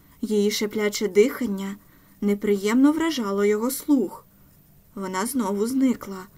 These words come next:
коли ще Нолан спав, і він не бачив її цілий день. Проте іноді у нього з'являлося відчуття, що вона потай стежить за ним,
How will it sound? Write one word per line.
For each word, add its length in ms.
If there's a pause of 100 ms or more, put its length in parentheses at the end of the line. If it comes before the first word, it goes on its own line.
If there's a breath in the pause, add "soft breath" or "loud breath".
(380 soft breath)
коли 380
ще 280
Нолан 460
спав, 480 (880 soft breath)
і 140
він 200
не 100
бачив 460
її 280
цілий 440
день. 420 (840)
Проте 320
іноді 680 (460 soft breath)
у 100
нього 360
з'являлося 760
відчуття, 680 (520 loud breath)
що 280
вона 240
потай 440
стежить 580
за 120
ним, 320